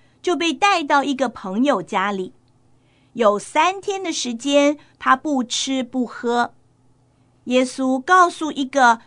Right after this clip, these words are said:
名字叫亚拿尼亚的信徒，要亚拿尼亚去找保罗。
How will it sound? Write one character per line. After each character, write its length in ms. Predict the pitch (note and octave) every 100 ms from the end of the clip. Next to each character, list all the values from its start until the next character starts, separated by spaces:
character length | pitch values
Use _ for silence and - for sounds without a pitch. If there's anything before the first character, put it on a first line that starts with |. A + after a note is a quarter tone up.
| _
名 320 | A3 A3+ B3+
字 140 | C4 G#3+
叫 320 | B3+ B3 A3
亚 380 | - A3 F3 F3
拿 340 | F3 F3 A#3
尼 300 | D4+ A#3+ C4+
亚 200 | E4 G#3+
的 140 | D3+ F#3
信 340 | - D4 A3+
徒， 480 | - F3 E3+ G#3+ - _ _ _ _ _ _
要 240 | F#4 F4+ D4+
亚 220 | B3 G#3
拿 360 | G3 G3+ D4 -
尼 260 | - B3+ D#4+
亚 220 | C4+ - _ _ _ -
去 240 | - E4+
找 320 | B3+ G3 B3
保 260 | D#4+ F#3+ D#3+
罗。 460 | D#3+ E3 E3 G3+